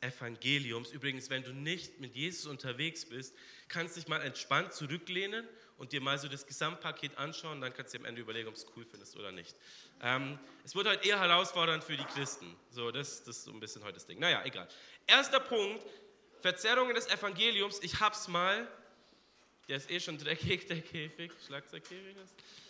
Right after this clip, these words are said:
Das Himmelevangelium genannt. Das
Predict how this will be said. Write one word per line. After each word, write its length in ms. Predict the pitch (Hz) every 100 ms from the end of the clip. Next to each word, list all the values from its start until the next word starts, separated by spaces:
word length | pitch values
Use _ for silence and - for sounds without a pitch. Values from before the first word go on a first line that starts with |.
| -
Das 180 | - 135 -
Himmelevangelium 1500 | 247 233 156 123 - - 147 - 139 123 127 117 107 95 - - -
genannt. 320 | 101 87 85 - - - - - -
Das 380 | 156 175 -